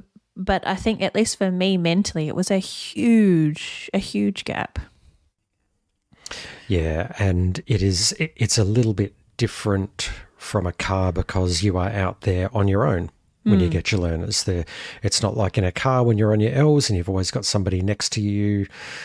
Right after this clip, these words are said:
Speaker 2: uh, to sort of talk you through things. You're now on a bike with an L plate and out into the traffic.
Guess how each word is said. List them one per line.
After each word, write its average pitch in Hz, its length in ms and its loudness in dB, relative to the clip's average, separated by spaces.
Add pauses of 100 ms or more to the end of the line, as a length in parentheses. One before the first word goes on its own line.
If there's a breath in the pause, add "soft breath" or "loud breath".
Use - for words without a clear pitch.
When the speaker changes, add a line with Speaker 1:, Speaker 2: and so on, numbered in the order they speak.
(520 loud breath)
Speaker 2:
uh, 92 640 2 (100)
to 92 420 0
sort 95 160 -2
of 90 80 -2
talk - 280 -2
you 95 60 -2
through 131 260 0
things. 127 360 2
You're 101 180 4
now 95 320 2
on 165 120 2
a 120 60 2
bike 98 400 -2
with 131 160 0
an 110 80 2
L 95 160 2
plate 98 420 -4 (160)
and 90 400 -2 (100)
out 92 280 -2
into 92 640 0
the 92 100 -2
traffic. - 540 -4